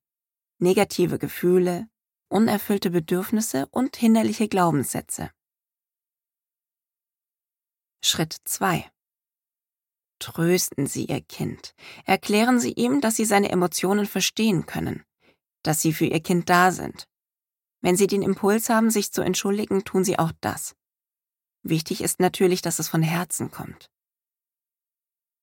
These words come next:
Schritt drei. Fragen Sie Ihr Kind, welche positiven Aspekte das Überessen mit sich bringt. Was würde verloren gehen, wenn es sein Verhalten ändern würde?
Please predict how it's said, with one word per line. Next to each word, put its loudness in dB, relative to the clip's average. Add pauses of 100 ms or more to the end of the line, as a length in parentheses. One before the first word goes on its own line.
(1300)
Schritt -4
drei. -4 (880)
Fragen 2
Sie 0
Ihr 0
Kind, -2
welche -2
positiven 0
Aspekte -2
das -4
Überessen 0
mit -2
sich -10
bringt. -12 (1160)
Was 2
würde 2
verloren 2
gehen, 4
wenn 4
es 0
sein 0
Verhalten -2
ändern 0
würde? -4